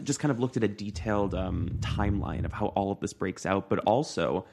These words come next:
I've had to disrupt that timeline in my mind based on some of the theories that are coming to light,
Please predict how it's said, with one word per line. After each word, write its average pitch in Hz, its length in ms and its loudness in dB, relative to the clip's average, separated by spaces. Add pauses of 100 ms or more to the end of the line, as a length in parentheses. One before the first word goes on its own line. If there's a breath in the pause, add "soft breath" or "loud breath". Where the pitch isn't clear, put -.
(540 soft breath)
I've 107 160 6
had 123 180 4
to 117 60 -2
disrupt 104 500 0
that - 180 2
timeline 98 440 -2
in 101 80 2
my 98 120 4
mind 101 440 2
based 101 260 0
on 101 100 0
some 104 180 0
of 92 60 -2
the 85 80 -2
theories 120 440 0
that 80 100 -4
are 78 80 -4
coming 92 280 -6
to 90 100 -8
light, 92 320 -4